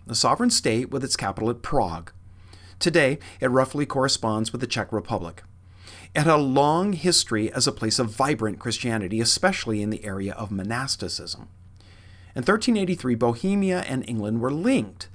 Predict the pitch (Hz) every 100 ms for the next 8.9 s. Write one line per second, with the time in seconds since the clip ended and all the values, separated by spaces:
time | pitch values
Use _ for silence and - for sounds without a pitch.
0 | - - 180 160 113 117 120 - 147 220
1 | 202 107 98 98 85 87 123 - - -
2 | 139 143 - 160 202 202 - 131 117 117
3 | 110 - 107 110 107 - 113 - 73 -
4 | - - - - - - - - 123 147
5 | - 175 151 110 139 - - 180 139 -
6 | 123 135 220 - 98 107 101 135 92 107
7 | 117 117 185 143 113 127 - 127 113 127
8 | 143 156 165 98 92 113 90 90